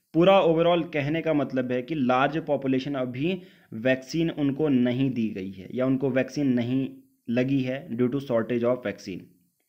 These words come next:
ओके, इसके कंपैरिजन में यहाँ पर एडिटोरियल ने यूएस से कंपेयर किया है वहाँ पर। और इजराइल तो देखो, इजराइल एक ऐसी कंट्री है जहाँ पर,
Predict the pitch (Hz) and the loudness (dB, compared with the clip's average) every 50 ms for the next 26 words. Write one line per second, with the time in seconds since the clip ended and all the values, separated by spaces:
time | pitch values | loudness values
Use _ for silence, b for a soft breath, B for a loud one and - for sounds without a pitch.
0 | _ _ _ - 123 120 127 180 196 - - - _ _ _ _ _ _ _ _ | _ _ _ -4 -4 -2 0 -2 -2 -4 -8 -18 _ _ _ _ _ _ _ _
1 | _ _ _ _ _ _ - - _ _ _ _ _ _ - 170 160 170 190 190 | _ _ _ _ _ _ -20 -20 _ _ _ _ _ _ 2 2 2 4 2 4
2 | 175 170 165 151 160 160 165 165 165 165 160 151 143 147 143 160 160 151 147 143 | 4 4 4 2 2 2 2 2 2 2 2 2 2 2 2 2 2 4 2 0
3 | - - 127 135 135 139 139 151 143 147 147 147 147 147 139 135 139 139 127 - | 0 0 0 0 0 0 0 2 2 2 2 2 2 2 2 2 2 0 0 -2
4 | 143 - 135 131 131 139 135 131 - 143 139 135 151 196 - B B B B B | -4 -2 0 0 0 0 -2 -4 -2 -4 -4 -4 -4 -6 -10 B B B B B
5 | B B - 139 139 135 143 151 143 143 143 143 131 135 B B B B _ - | B B 2 2 4 6 6 4 6 6 4 4 4 2 B B B B _ 4
6 | 170 175 170 - 185 175 160 180 196 196 202 202 190 - 202 196 180 160 - - | 6 6 6 4 2 4 6 6 6 4 4 0 -2 -4 -4 -4 -6 -6 -10 -8
7 | 143 147 160 156 156 143 127 131 143 143 156 170 185 185 190 190 180 185 175 170 | -2 -2 -2 -2 -2 -6 -6 -6 -6 -2 0 0 0 2 0 0 0 0 0 0
8 | 170 180 175 165 156 156 156 170 180 175 165 160 143 147 151 156 170 170 170 180 | -2 -2 -2 -2 -4 -4 -4 -4 -2 -2 -2 -2 -4 -4 -4 -2 0 0 0 0
9 | 175 165 B | 0 -2 B